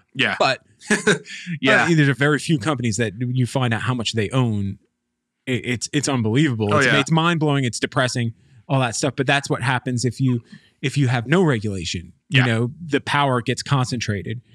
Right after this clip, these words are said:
Speaker 1: Mm-hmm.
Speaker 2: If you have regulation, the power can be divided, but you still want, you still want a balance. You want
Speaker 1: Yeah.
Speaker 2: those, those people who are able to, uh, because they're not being held down by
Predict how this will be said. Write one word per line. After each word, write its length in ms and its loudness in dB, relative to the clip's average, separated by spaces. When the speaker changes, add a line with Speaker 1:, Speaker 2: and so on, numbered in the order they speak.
Speaker 1:
Mm-hmm. 200 -4
Speaker 2:
If 100 2
you 60 2
have 180 0
regulation, 480 0
the 60 -4
power 220 0
can 120 -2
be 80 0
divided, 640 0
but 160 0
you 80 2
still 260 2
want, 300 0
you 120 0
still 200 2
want 100 2
a 60 -2
balance. 440 2
You 140 8
want 220 4
Speaker 1:
Yeah. 60 2
Speaker 2:
those, 360 2
those 180 4
people 640 0
who 160 4
are 120 0
able 380 2
to, 480 0
uh, 240 0
because 480 -2
they're 120 2
not 220 -2
being 140 0
held 340 0
down 300 0
by 180 -2